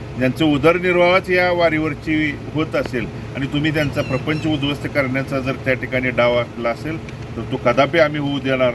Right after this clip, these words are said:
नाही. यापुढं आम्ही निवेदन दिलंय.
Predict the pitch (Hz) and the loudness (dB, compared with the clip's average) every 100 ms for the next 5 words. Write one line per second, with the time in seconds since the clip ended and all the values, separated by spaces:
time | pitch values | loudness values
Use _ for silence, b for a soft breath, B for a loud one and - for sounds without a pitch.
0 | 117 131 151 113 - - 110 127 147 151 | -2 -6 -6 -12 -14 -10 2 4 4 0
1 | 147 160 147 147 139 135 156 160 170 135 | 0 2 2 0 -2 0 0 0 0 0
2 | 113 | -2